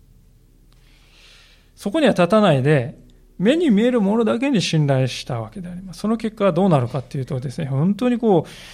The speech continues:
興味深いことですけれども、より住みやすい場所を求めて、東の方にこう移動していったって十一節に書いてます。東っていうのは視界があって、この、私から見てですけど、この東から。視界、視界のこの東側の場所ですね。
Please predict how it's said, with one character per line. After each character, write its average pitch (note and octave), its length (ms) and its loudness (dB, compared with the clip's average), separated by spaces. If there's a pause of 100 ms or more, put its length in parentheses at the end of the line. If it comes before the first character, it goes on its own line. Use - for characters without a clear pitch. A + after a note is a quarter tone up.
(220)
興 D#3 200 -2
味 C#3+ 120 -2
深 C#3 240 -4
い B2 60 -4
こ F3 140 -16
と - 120 -14
で E3 100 -10
す - 100 -16
け D#3+ 100 -10
れ C3+ 80 -8
ど C3 80 -4
も、 C#3 340 -2 (520)
よ F#3 140 4
り A3+ 160 2
住 G3+ 260 -2
み A3 60 2
や A#3+ 120 2
す A#3+ 140 -6
い G#3+ 80 0
場 D3 160 2
所 B2+ 180 -2
を B2+ 40 -2
求 B2+ 220 -4
め B2 140 -4
て、 C3 120 -12
東 A3+ 500 -6
の A3+ 120 -2
方 G#3 200 -2
に C3 120 -2
こ C3+ 140 -6
う C3 80 -4
移 C3 80 -6
動 C3 140 -4
し - 100 -12
て C#3+ 80 -4
い - 40 -2
っ - 20 -8
た - 120 -12
っ D#3 40 -10
て F3 100 -4
十 C3 160 -2
一 B2 60 -4
節 C3+ 200 -10
に - 60 -16
書 - 60 -14
い - 40 -18
て - 60 -20
ま - 80 -20
す。 - 120 -20 (1900)
東 A#3 400 0
っ A3+ 40 -4
て - 100 -6
い - 20 0
う - 20 -2
の D#3+ 60 -2
は C#3 60 -2
視 - 180 -10
界 F#3+ 240 2
が C#3 120 0
あ C3+ 40 0
っ C3 100 -12
て、 D#3 80 -4
こ F3+ 120 -8
の、 D#3 240 -4 (180)
私 F3 260 -4
か F#3+ 120 0
ら F3 60 0
見 F3 100 -2
て D#3 80 0
で B2 60 0
す - 80 -12
け D#3+ 80 -2
ど、 D#3+ 120 0
こ D#3 80 -2
の C3 80 0
東 B2 380 -2
か - 100 -12
ら。 F2 180 -10 (760)
視 E3 140 -8
界、 F3 240 2
視 - 180 -8
界 D3+ 200 2
の F3 100 2
こ E3+ 100 0
の C3 100 2
東 C3 420 0
側 B2 160 2
の A#2 80 0
場 A#2 120 -6
所 E3 140 -10
で D#3 80 -12
す - 100 -14
ね。 G#3 160 -4